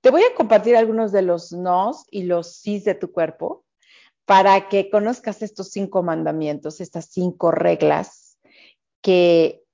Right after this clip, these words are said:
te permitirán tener esta conexión energética y que le permitirán a tu cuerpo ser la contribución a todos los aspectos de tu vida. Así que toma nota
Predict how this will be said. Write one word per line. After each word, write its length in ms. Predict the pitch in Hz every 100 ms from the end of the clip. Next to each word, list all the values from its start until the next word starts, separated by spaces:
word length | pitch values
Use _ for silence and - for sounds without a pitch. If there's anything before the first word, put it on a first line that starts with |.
| _ _ _ _ _
te 100 | -
permitirán 840 | 196 190 175 180 180 175 175 190 151
tener 340 | 180 175 170
esta 220 | 175 185 175
conexión 420 | 160 156 - 160
energética 1000 | 160 156 156 - 165 165 156 - - - _ _ _ _ _ -
y 80 |
que 140 | 185 214
le 100 | 208
permitirán 580 | 208 196 196 202 208 233
a 80 |
tu 120 | 233 190
cuerpo 260 | 185 -
ser 160 | 180 175
la 180 | 165 165
contribución 840 | 160 156 160 160 - 175 185 - _ _ _ _ _ _ -
a 480 | 160 160 160 - _ _ _ _ _
todos 240 | 269 262
los 140 | 196 190
aspectos 480 | 175 180 170 170
de 80 | 160
tu 100 | -
vida. 320 | 139 - - _ _ - - -
Así 300 | 175 208 302
que 140 | - 294
toma 320 | 285 247 226
nota 400 | 202 180 247